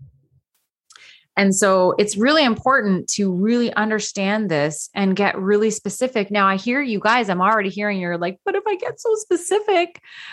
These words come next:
I'm not gonna have anyone to talk to. There's only gonna be, like, three people."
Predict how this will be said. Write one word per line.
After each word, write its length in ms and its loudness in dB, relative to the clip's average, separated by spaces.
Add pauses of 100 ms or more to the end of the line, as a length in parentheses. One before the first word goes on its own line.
(140)
I'm 120 0
not 160 2
gonna 100 4
have 100 4
anyone 300 4
to 80 -2
talk 340 2
to. 200 2
There's 140 2
only 160 2
gonna 160 -2
be, 120 2
like, 180 0
three 360 0
people." 640 0